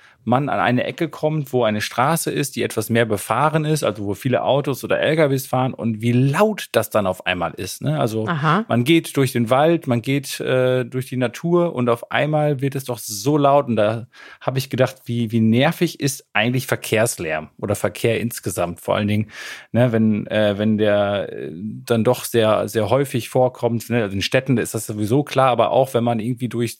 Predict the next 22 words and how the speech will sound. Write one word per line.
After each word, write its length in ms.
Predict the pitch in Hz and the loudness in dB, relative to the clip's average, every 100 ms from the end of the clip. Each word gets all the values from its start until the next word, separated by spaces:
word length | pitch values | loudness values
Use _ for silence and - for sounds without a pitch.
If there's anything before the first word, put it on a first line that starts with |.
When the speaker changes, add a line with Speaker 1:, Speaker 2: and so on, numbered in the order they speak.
| - | -12
Speaker 1:
die 180 | 110 | -6
Landschaft 540 | 110 135 151 - 135 - | 0 0 2 0 -2 2
läuft 260 | 123 127 | 2 2
und 80 | 123 | 2
auf 160 | 101 - | 0 0
einmal 220 | 120 113 | 0 0
kommt 260 | - 131 120 | 2 0 2
man 140 | 123 | 0
an 240 | 110 - | 0 -2
eine 100 | 107 | -2
große 300 | 110 123 120 | 0 0 0
Straße 480 | 107 - 107 117 117 | -4 0 0 2 0
und 80 | 113 | -2
die 80 | 110 | -2
ist 160 | 110 | -4
so 300 | - 123 151 | -6 0 2
laut, 440 | 151 123 131 170 - - - - | 4 4 2 0 -6 -16 -18 -18
das 160 | - 107 | -6 -4
ist 120 | 110 | 0
schon 200 | - 107 | 0 0
echt 240 | - - - | -2 -4 0
nervig. 440 | 95 82 80 - | 2 2 -4 -16